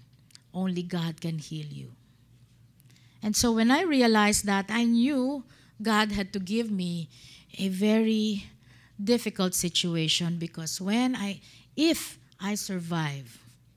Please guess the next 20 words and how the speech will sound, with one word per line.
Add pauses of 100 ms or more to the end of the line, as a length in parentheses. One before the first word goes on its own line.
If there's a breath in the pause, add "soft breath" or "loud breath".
(680)
then
only
God
will
give
the, (180)
get
the
glory. (160)
No
doctor,
no
medicine,
nothing. (400 soft breath)
Okay? (420 loud breath)
Only
God (240)
gets
the
glory.